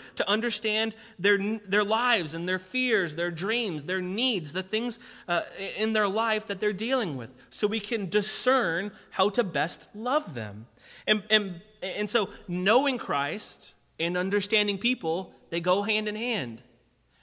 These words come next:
You can't just love Christ but not care about people, because Christ cares about people. And you can't care only about people without loving Christ, because you won't love people correctly. You'll, you'll love people in, into idolatry, and you'll make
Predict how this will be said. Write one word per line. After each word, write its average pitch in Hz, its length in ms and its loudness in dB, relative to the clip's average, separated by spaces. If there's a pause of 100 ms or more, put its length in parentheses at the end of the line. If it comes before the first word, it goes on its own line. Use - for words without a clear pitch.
You 175 100 -8
can't 226 220 -2
just 214 200 -4
love 185 280 2
Christ 185 480 0
but - 80 -10
not 180 180 -2
care - 160 0
about 190 220 2
people, 165 320 -6
because 185 260 -8 (300)
Christ 143 340 -6
cares 165 180 -2
about 202 240 0
people. 254 440 -6 (1300)
And 175 140 -2
you 185 60 -6
can't 226 280 -4
care 208 380 0 (280)
only 226 280 2
about 165 180 0
people 156 580 -6
without 175 300 -2
loving 175 280 0
Christ, 202 460 0 (200)
because 180 280 -2
you 180 80 -4
won't 196 240 -2
love 202 360 4
people 196 340 -4
correctly. 139 640 -6 (260)
You'll, 165 200 0
you'll 180 140 0
love 180 220 0
people 185 280 -8
in, 170 240 -6 (180)
into 185 260 -6
idolatry, 175 680 -2
and 143 80 -4
you'll 147 100 -4
make 165 380 -8